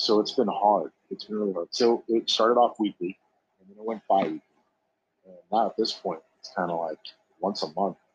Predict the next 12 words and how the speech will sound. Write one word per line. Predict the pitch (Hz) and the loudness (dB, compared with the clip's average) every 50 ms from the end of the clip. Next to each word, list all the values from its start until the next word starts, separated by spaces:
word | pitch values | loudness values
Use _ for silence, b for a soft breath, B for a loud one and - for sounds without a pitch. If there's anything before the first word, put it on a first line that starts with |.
| _ _ _ _ | _ _ _ _
which | 131 131 143 | -2 0 0
is | - - - | 0 -2 0
fine. | - 117 104 110 110 95 90 95 - _ _ _ _ _ _ _ _ _ _ _ _ - | 2 2 4 4 4 2 0 -6 -12 _ _ _ _ _ _ _ _ _ _ _ _ 0
Um, | 98 95 92 90 87 85 85 85 90 _ _ _ _ _ _ _ _ _ _ _ _ _ _ _ _ _ _ _ _ _ _ _ _ _ _ _ _ _ _ _ _ | 2 2 2 2 -2 -4 -8 -14 -20 _ _ _ _ _ _ _ _ _ _ _ _ _ _ _ _ _ _ _ _ _ _ _ _ _ _ _ _ _ _ _ _
but | - 127 123 - - _ _ _ - | 4 4 4 4 0 _ _ _ 0
the | 110 | 2
less | 101 101 110 110 - | 4 4 4 4 2
it | - - | -2 -2
happens | - 98 90 95 - - 123 135 - - | 2 2 2 2 2 -2 -10 -10 -10 -12
and | 92 - | -8 -6
the | - | -2
less, | 82 90 92 95 - - - - - | 0 2 0 0 0 -6 -10 -12 -14